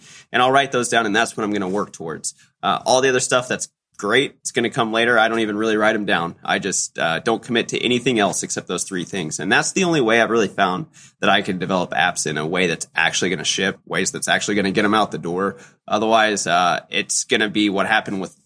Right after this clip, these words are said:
my app Spin Stack, where I worked on it for, like, five years. And while that was fun and I have good memories of it, I don't wanna do that again ever. I wanna get things out the door quicker, test assumptions faster, and get people on board a lot, lot faster than I have before. So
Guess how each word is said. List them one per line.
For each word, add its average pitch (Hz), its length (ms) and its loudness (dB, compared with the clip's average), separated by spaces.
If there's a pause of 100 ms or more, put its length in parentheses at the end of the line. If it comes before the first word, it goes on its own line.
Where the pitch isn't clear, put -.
my 98 220 0
app 98 260 2
Spin 120 280 0
Stack, 90 360 -2
where 90 100 -4
I 82 60 0
worked 95 220 -6
on 98 80 0
it 85 140 -6
for, - 80 -10
like, 92 160 -4
five 101 280 0
years. 98 420 -4
And 98 280 -6 (240)
while 180 140 4
that 214 100 4
was 151 140 0
fun 151 240 4
and 131 100 4
I 127 60 4
have 131 160 0
good 123 160 0
memories 123 320 0
of 135 120 2
it, 170 220 -4
I 113 120 0
don't 120 280 -2
wanna 107 360 0
do 117 200 -4
that 113 160 2
again 107 300 2
ever. 90 400 0
I - 80 -2
wanna 117 200 4
get 104 200 2
things 104 280 0
out 95 180 2
the 104 60 -2
door 95 540 0
quicker, 131 460 2 (260)
test - 240 -2
assumptions 101 440 -6
faster, 101 580 2 (100)
and 76 200 -4
get 95 120 0
people - 280 -6
on 82 200 -4
board 82 220 -6
a 71 140 -6
lot, 78 360 2
lot - 440 -2
faster 82 300 -2
than 71 120 -6
I 58 100 -4
have 73 240 -6
before. - 380 -12
So 65 320 -8